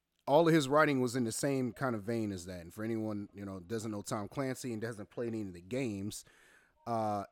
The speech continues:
if you've seen, like, Jack Reacher or Jack Ryan or any of those things, like, Netflix is doing a lot of his stuff.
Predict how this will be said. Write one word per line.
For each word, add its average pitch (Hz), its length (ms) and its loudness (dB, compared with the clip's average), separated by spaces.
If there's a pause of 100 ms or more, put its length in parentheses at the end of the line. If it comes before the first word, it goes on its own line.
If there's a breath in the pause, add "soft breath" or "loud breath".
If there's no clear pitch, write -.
(120)
if 110 160 -6
you've 117 180 -2
seen, 143 480 2
like, 117 300 -2
Jack 139 400 0
Reacher 127 580 -2
or 104 160 0
Jack 123 440 -2
Ryan 120 500 0
or 98 80 -6
any 131 200 0
of 131 60 0
those 123 180 0
things, 123 260 -2
like, 107 100 -6
Netflix 135 420 -2
is 113 100 -4
doing 110 200 -2
a 101 60 -6
lot 104 180 -4
of 92 60 -6
his 101 140 -6
stuff. 82 320 -10